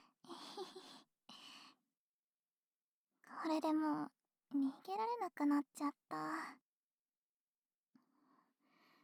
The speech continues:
ん、じゃあ、足を開け。あ、はい。これで、いいですか？え？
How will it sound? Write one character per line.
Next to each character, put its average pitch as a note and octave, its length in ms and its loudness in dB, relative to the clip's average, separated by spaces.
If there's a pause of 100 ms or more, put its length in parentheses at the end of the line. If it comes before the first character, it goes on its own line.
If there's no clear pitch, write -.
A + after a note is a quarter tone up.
(680)
ん、 B3+ 100 -2 (680)
じ F4+ 60 -10
ゃ F4 320 0
あ、 - 80 -8 (400)
足 - 240 -10
を C5+ 120 0 (340)
開 F4+ 160 -6
け。 - 160 -16 (1400)
あ、 F#4 40 -14
は F4+ 400 -6
い。 F#4+ 120 -6 (1600)
こ D4 240 -2
れ E4 140 -2
で、 F#4 80 -6 (680)
い D4+ 180 -2
い - 20 0
で B3+ 160 -2
す - 100 -20 (120)
か？ D#4 440 -8 (1200)
え？ C#4+ 40 -8